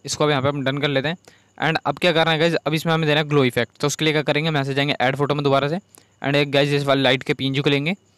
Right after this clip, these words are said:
ठीक है। तो ये येलो कलर में अभी, तो इसको हमें ऑरेंज कलर में करने के लिए क्या करेंगे, हम यहाँ जाएंगे एडजस्टमेंट ह्यू में जाएंगे and इसको हम गाइस कुछ ट्वेंटी सिक्स तक सेम माइनस करेंगे and यहाँ पे ऑरेंज कलर हमें मिल जाएगा। फिर उसके बाद आपको उसको करना है ब्लेंडिंग मोड जो है इसका स्क्रीन कर देना है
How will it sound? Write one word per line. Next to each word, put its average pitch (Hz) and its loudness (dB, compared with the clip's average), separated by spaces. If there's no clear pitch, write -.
ठीक 156 2
है। 147 4
तो 139 -2
ये 127 0
येलो 139 2
कलर 156 4
में 151 2
अभी, 156 0
तो - -2
इसको 147 0
हमें 143 2
ऑरेंज 135 2
कलर 143 2
में 143 -2
करने 143 0
के 143 -2
लिए 143 -2
क्या 139 -4
करेंगे, 143 -2
हम 151 2
यहाँ 139 0
जाएंगे 135 0
एडजस्टमेंट 139 0
ह्यू 127 0
में 139 0
जाएंगे 139 0
and 147 -2
इसको - -2
हम 139 0
गाइस 135 0
कुछ - -2
ट्वेंटी 143 -4
सिक्स 135 -4
तक 143 -2
सेम 143 0
माइनस 139 0
करेंगे 147 0
and 156 -2
यहाँ 135 -2
पे 135 0
ऑरेंज 131 0
कलर 127 2
हमें 131 -2
मिल 117 -2
जाएगा। 101 -4
फिर 143 -4
उसके 156 -2
बाद 160 2
आपको 156 0
उसको - -8
करना 156 -2
है 147 -4
ब्लेंडिंग 143 0
मोड 139 2
जो 139 2
है 143 4
इसका 147 0
स्क्रीन 147 -2
कर 147 0
देना 147 0
है 202 -6